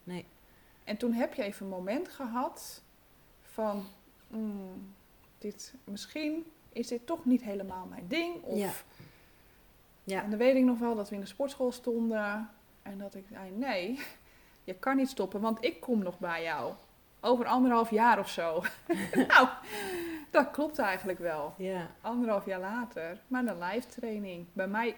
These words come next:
Speaker 1: voelt dat kloppender.
Speaker 2: Ja.
Speaker 1: En het was zo mooi. Het is echt, eh, ook ik ben echt daardoor diepe stukken heen gegaan.
Speaker 2: Ja.
Speaker 1: En bij mij was het thema echt enorm, eh, grenzen aangeven.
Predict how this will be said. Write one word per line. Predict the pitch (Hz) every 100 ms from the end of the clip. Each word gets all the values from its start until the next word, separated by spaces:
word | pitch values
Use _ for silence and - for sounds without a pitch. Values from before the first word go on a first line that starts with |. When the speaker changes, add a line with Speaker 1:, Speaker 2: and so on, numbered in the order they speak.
| -
Speaker 1:
voelt | - 220
dat | 175 170
kloppender. | - 233 233 175 165 180 294 -
Speaker 2:
Ja. | 170 170 165 - - - -
Speaker 1:
En | 196 190 175 175 175 - - - - -
het | - -
was | 196 -
zo | 220 220
mooi. | 233 240 311 - - - - _ - -
Het | -
is | -
echt, | 180 180 -
eh, | 180
ook | 202 -
ik | - 226
ben | 196 170 165
echt | 175 -
daardoor | 170 165 165 165 -
diepe | 180 -
stukken | - 185 180 175
heen | 170
gegaan. | - - 175 185 285
Speaker 2:
Ja. | - 170 165 - - -
Speaker 1:
En | - 190
bij | 196
mij | 196 208 220
was | 190 180
het | -
thema | 156 180 175 - -
echt | 196 214 - -
enorm, | 185 180 175 170 165 170 240 -
eh, | - -
grenzen | - 233 254 269 - -
aangeven. | 175 175 - 170 170 -